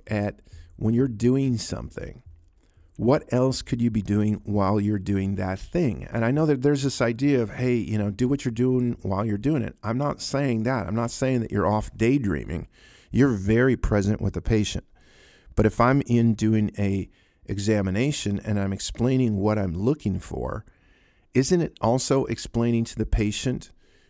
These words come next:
what people who have chronic pain or have some condition should have had a doctor looking for? And wouldn't it possibly explain in their head while I'm explaining this,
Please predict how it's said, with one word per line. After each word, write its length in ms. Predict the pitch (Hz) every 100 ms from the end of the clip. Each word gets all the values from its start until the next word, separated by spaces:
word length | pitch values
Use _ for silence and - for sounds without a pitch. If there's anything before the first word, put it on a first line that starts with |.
| _ -
what 420 | 101 117 - - _ _ _ _ _
people 500 | - 131 - 135 131 -
who 380 | - 117 113 -
have 500 | - 101 101 98 - -
chronic 480 | - 117 107 98 -
pain 360 | 120 113 143 -
or 220 | - 95
have 380 | 98 101 107 -
some 340 | - 117 123
condition 640 | - 110 113 - 127 123 - _ _ _ _ 101
should 360 | - - 143
have 120 | 147 135
had 240 | 135 135
a 60 | 127
doctor 380 | 123 127 131
looking 340 | 120 123 139 135
for? 320 | 139 156 156 _ _ _ _ _ _ _ _ _ _ -
And 240 | 120 110 110
wouldn't 240 | 147 160
it 300 | 147 _ -
possibly 640 | - 113 123 - 131 127
explain 440 | 110 - - 123 131
in 120 | 123
their 160 | 104
head 400 | 104 104 110 127 _ _
while 380 | - 98 107 117
I'm 100 | 120
explaining 580 | 117 - - 101 107 110
this, 220 | 127 -